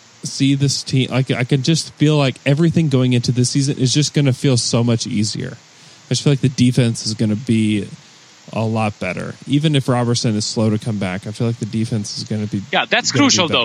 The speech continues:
Speaker 2: though. That's, that's crucial. I'm really interested to see how,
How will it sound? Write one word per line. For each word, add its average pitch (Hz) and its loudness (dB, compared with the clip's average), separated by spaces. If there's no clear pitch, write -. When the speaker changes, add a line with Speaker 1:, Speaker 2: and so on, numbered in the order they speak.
Speaker 2:
though. - -16
That's, 202 0
that's 214 2
crucial. 151 0
I'm 175 0
really 226 4
interested 190 -2
to 170 2
see 165 0
how, 170 2